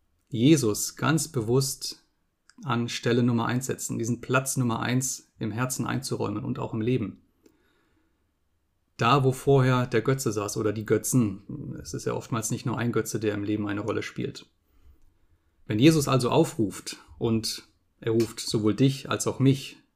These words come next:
immer wieder auf, ihm nachzufolgen, dann bedeutet das, ihm diesen Platz einzuräumen,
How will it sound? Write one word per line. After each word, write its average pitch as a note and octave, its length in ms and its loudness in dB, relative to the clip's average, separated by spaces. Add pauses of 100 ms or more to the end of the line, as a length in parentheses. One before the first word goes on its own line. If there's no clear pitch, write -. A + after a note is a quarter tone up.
immer A2 260 0
wieder A#2 260 2
auf, G2 300 -8 (1080)
ihm G#2+ 120 0
nachzufolgen, A2 880 0
dann A2 140 0
bedeutet A#2 460 2
das, - 400 0 (340)
ihm D3 560 2
diesen C3 280 2
Platz - 580 -4 (280)
einzuräumen, G#2+ 760 -6